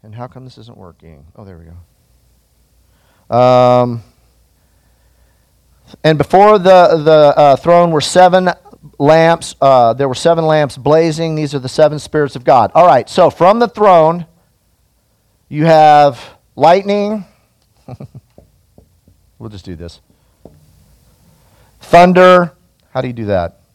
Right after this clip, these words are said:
How do you make noise? I don't care. Boom. Oh, yeah, let's do that. Let's go boom. All right. All right, now what is this a pi-, a picture of? Where else do we see something like this?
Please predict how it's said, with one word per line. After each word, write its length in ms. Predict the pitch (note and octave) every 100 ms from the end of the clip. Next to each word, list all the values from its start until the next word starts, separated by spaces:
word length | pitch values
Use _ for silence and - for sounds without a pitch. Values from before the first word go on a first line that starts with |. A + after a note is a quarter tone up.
| _ _ _
How 80 | C3+
do 0 |
you 60 |
make 160 | A#2 F#2
noise? 300 | F#2 F2 F2
I 60 | A#2+
don't 120 | G2+
care. 180 | F#2+ E2 _ _ _ _ _ - - _ _ _
Boom. 480 | G#2+ E3+ D#3+ B2+ G2 -
Oh, 100 | -
yeah, 140 | C#4+ G#3+
let's 160 | F#3+
do 140 | - G#3
that. 320 | G3+ B2 G2+
Let's 160 | D3+ -
go 100 | D3
boom. 400 | B2 A#2 F#2+ F2 _ _ _ _ _ _ _ _ _ _ _ _ _ _ _ _ _ -
All 100 | G#2
right. 160 | F#2+ - _ _ _ _ _ -
All 80 | F#3
right, 180 | D#3
now 140 | B2 D#3+
what 240 | E3+ B3+
is 200 | C4+ F3
this 220 | G3 A#3+
a 60 | G#3
pi-, 300 | - - F#3
a 60 | F3+
picture 360 | G#3+ F#3+ E3+
of? 140 | C#3+ A#2+
Where 280 | D#3+ B3
else 200 | B3+ A3+
do 120 | - G3+
we 140 | F3+
see 300 | - - G3
something 420 | - F#3+ E3+ E3+
like 340 | D#3 D3+ D3 _
this? 440 | G2+ D#2 - -